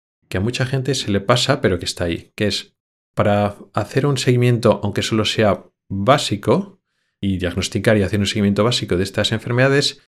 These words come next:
ya no necesitas a retinólogos tan expertos. Antes, para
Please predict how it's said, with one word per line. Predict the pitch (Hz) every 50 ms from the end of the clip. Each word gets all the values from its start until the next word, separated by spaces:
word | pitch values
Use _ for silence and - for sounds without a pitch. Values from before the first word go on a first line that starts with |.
| _ _ _ _
ya | - 113
no | 117 123
necesitas | 127 123 - 120 120 - 127 123 127 117 104 101 - - - - - _ _ _ _ -
a | 120 113
retinólogos | 110 113 110 - 110 104 107 107 107 107 101 101 98 - - - - _ _ _
tan | - 131 113 90 80 - -
expertos. | - - - - - - 82 82 - - 82 78 - - - - - _ _ _ _ _ _
Antes, | _ - 117 113 - 147 - -
para | _ _ 101 92 90 80 - -